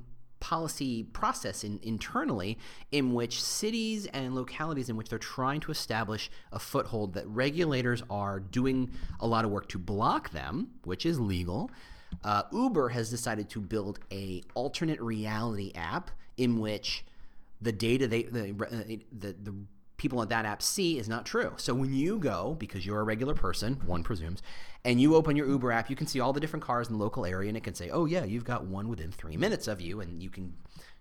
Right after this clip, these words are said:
you know, and while you and I, who are un-, un-, humans, understand that that's a, mostly a lie, <laughs> that it says there's three minutes, but that has no bearing on reality. It could be one minute, it could be twelve minutes. Um,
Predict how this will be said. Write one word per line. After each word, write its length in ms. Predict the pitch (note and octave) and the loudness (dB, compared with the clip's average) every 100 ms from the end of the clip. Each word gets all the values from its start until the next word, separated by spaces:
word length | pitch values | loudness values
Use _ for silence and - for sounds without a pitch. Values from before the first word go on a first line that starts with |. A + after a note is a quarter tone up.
| - | -6
you 100 | G2+ | -4
know, 100 | E2+ | 0
and 140 | G2 | 2
while 200 | G2+ G2 | 2 2
you 220 | G2 A2 | 4 4
and 100 | A2 | 4
I, 200 | G2+ F#2+ | 2 0
who 220 | E2+ G2 F#2 | 0 0 2
are 260 | F2 E2+ - | 0 -2 -2
un-, 140 | G3 F#3+ | -2 -2
un-, 100 | G3 F#3+ | -6 -6
humans, 440 | - D3 B2+ A2 | 4 6 6 4
understand 440 | G#2+ G2+ - F#2+ F#2 | 2 0 -2 -4 -4
that 80 | F2+ | -4
that's 200 | F#2 - | -4 -4
a, 180 | F2 D#2 | -6 -4
mostly 300 | F2 E2 E2+ | -4 -4 -4
a 60 | |
lie, 420 | E2+ F2+ E2 G2 G#2+ - D#3+ E3+ - F#3 | 0 2 2 4 10 10 10 4 2 2
<laughs> 520 | - D#3+ - - - | 2 -2 -2 -4 0
that 120 | A2+ | 0
it 140 | A#2 A#2+ | 0 2
says 240 | C#3 C3+ | 2 2
there's 140 | A#2 | 0
three 120 | G#2+ G#2 | -2 -2
minutes, 280 | G2 G2+ | -2 -2
but 160 | - F#2 | -2 -2
that 160 | G2 G2 | -2 -2
has 100 | F#2 | -2
no 260 | F#2+ G2 | 0 0
bearing 360 | G2 F#2+ G2 F2 | 0 0 0 0
on 100 | E2 | -4
reality. 480 | D2+ F2 F2 C#2+ D#2+ - - | -2 -2 -2 -2 -6 -8 -6
It 140 | G2+ | -4
could 120 | - F#2 | -2 0
be 80 | |
one 280 | F#2+ F#2+ G2+ | 0 2 2
minute, 180 | G2+ F#2 | 0 -2
it 60 | - | -4
could 100 | D#2+ | -4
be 80 | |
twelve 400 | D#2+ - G2 G2 | -4 -2 0 -2
minutes. 340 | D#2 C#2+ - - - - - - - | -4 -8 -8 -6 -6 -4 -2 -2 2
Um, 380 | B2 A#2+ A2+ A2+ | 6 8 8 4